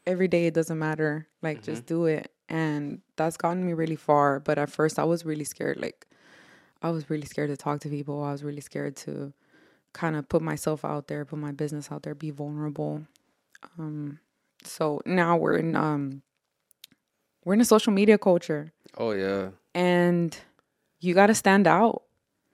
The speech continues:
Speaker 1: You know, people say that there's a lot of industries that are saturated. No, they're not.
Speaker 2: Yeah.
Speaker 1: Like,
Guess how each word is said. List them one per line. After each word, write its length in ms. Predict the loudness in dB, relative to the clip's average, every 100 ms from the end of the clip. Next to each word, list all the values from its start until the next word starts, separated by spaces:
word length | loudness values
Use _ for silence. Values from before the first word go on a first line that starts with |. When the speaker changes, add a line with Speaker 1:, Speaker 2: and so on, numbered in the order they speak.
| _ _ _ _ _ _ _ _ _ _ _ _ _ _ _ -2
Speaker 1:
You 140 | 4
know, 100 | 4
people 240 | 4 4
say 200 | 6 8
that 360 | 10 10 8 _
there's 180 | 0 2
a 40 |
lot 220 | 6 8
of 100 | 8
industries 400 | 8 2 4 4
that 100 | 4
are 80 | 2
saturated. 760 | 4 4 4 2 2 -2 -4 -10 _
No, 260 | -2 4 6
they're 120 | 6
not. 300 | 6 6 2 -2 _ _ _ _ _ _ _ _
Speaker 2:
Yeah. 360 | -6 -2 -2 -4 _ _ _ _
Speaker 1:
Like, 380 | 6 8 6 0